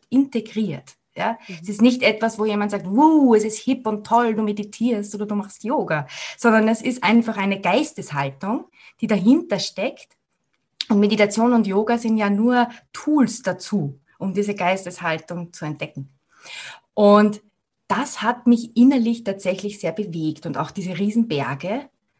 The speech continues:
Speaker 1: und das Wandern auf die Berge. Und das war's, was dann tatsächlich mir einen großen Kick gegeben hat. Das habe ich erst gemerkt,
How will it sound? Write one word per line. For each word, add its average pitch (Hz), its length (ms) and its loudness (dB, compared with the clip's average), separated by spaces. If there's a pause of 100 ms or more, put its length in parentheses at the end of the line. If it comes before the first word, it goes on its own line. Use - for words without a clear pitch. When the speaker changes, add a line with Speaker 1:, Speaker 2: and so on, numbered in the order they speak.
(380)
Speaker 1:
und - 160 -8
das 156 180 -10
Wandern 185 400 0
auf 165 180 -4
die 202 120 -12
Berge. 147 720 -6 (500)
Und 180 480 -2
das 185 220 -4
war's, 156 480 -6
was 180 180 -6
dann 170 120 -10
tatsächlich 180 420 -10
mir 170 320 -4
einen 165 180 -4
großen 202 460 -6
Kick - 260 -8
gegeben 147 440 -6
hat. 202 140 -6
Das 202 120 -6
habe 190 100 -6
ich - 140 -10
erst 208 200 -2
gemerkt, 180 380 -2